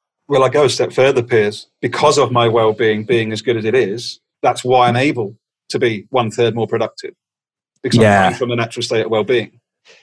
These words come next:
Speaker 2: That's interesting, isn't it? And, you know, I did a podcast earlier, uh, called Busting the High Pressure, High Performance Myth, right? Because w-, traditionally in organizations, we feel that if you want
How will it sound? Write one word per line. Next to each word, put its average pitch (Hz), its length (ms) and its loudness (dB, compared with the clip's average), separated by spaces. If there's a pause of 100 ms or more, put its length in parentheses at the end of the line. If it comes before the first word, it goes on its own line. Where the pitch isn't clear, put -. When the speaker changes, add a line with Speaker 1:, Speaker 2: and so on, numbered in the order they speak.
(560)
Speaker 2:
That's - 560 0 (220)
interesting, 120 640 4
isn't 110 340 2
it? 101 220 4
And, 110 420 4 (600)
you 131 80 6
know, 117 180 4
I 117 160 0
did 117 220 4
a - 20 2
podcast 113 540 2
earlier, 110 440 4
uh, 104 380 4 (480)
called 113 240 4
Busting 113 440 4
the 110 60 4
High 110 220 4
Pressure, 113 340 2
High 113 180 2
Performance 113 520 2
Myth, 107 420 2 (400)
right? 101 280 2
Because 117 240 2
w-, - 240 -2 (260)
traditionally 143 400 2
in 120 80 6
organizations, 117 680 4
we 113 160 6
feel 113 380 4
that 110 200 4 (300)
if 131 200 2
you 131 120 6
want 120 260 4